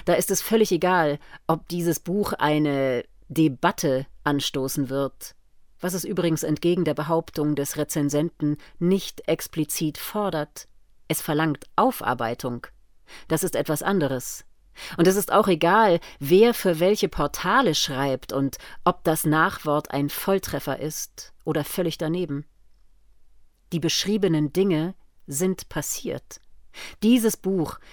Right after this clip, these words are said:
ist einfach nur ein Signal, es macht sie sichtbar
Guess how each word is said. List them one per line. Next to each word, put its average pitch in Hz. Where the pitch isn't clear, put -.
ist -
einfach 196
nur 175
ein 165
Signal, 156
es -
macht 202
sie 156
sichtbar 135